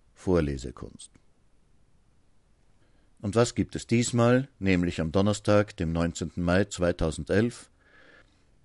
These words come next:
Es gibt schrägen Humor, melancholische Lyrik, bissige Prosa. Sowie auch bissigen Humor,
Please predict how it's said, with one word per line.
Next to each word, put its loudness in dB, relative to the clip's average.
Es -6
gibt -4
schrägen 0
Humor, 0
melancholische -2
Lyrik, 0
bissige -2
Prosa. -8
Sowie 4
auch 2
bissigen 2
Humor, 4